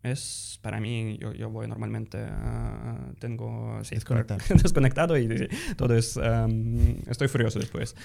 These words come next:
Speaker 1: Sí, pero porque es algo que me tri-, está trigando mucho. Ah, y sí,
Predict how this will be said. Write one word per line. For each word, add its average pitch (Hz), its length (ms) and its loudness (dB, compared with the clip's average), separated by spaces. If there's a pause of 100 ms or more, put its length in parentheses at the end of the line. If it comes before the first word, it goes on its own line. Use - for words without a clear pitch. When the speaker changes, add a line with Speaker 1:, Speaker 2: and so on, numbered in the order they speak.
(200)
Speaker 1:
Sí, 123 220 6
pero 117 240 2
porque 127 400 4
es - 280 0
algo 151 260 4
que 147 100 0
me 120 140 2
tri-, - 160 -2
está 117 200 0
trigando 113 380 -2
mucho. - 280 -10 (200)
Ah, 110 420 -2 (120)
y 123 420 2 (640)
sí, - 360 -4